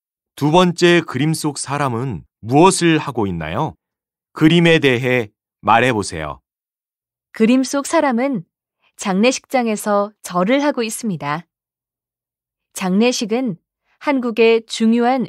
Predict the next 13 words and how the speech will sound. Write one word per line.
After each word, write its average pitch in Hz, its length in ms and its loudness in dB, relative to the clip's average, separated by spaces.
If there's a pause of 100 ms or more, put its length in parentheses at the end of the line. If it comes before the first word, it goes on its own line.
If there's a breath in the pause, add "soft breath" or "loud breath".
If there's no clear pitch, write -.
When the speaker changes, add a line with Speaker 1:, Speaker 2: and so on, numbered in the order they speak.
Speaker 2:
의례 226 300 2
중 254 240 -4
하나입니다. 262 800 -4 (2500)
Speaker 1:
이 135 180 -2
번. 76 340 -4 (1500)
여러분은 147 680 2 (100)
한국의 202 600 -2
결혼식에 104 760 -4 (380)
가본 143 400 2
적이 107 480 -2
있나요? 117 580 -4 (1120)
한국에서 180 720 2
결혼식은 127 800 -4